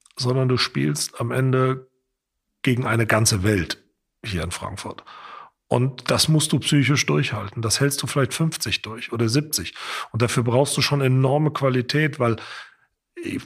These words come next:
ich kann mich erinnern an dieses, äh, Spiel mit den Pfiffen gegen R B Leipzig. Wir haben bei dem Montagsspiel,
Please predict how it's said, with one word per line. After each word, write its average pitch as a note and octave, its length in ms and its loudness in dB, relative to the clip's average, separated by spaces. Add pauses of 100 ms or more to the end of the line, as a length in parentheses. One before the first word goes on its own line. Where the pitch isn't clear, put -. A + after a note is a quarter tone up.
(100)
ich C3 120 0
kann D#3 140 4
mich D3+ 140 4
erinnern D#3 280 4
an C#3+ 220 2
dieses, C#3+ 500 2
äh, C3 400 4
Spiel D3 320 2
mit D3 180 2
den B2 120 2
Pfiffen D#3 460 0
gegen B2+ 240 0
R C3 160 0
B B2 80 2
Leipzig. A2+ 640 -2 (440)
Wir A2 240 4
haben D#3 480 4 (540)
bei A#2+ 80 4
dem A#2+ 100 4
Montagsspiel, A2+ 560 2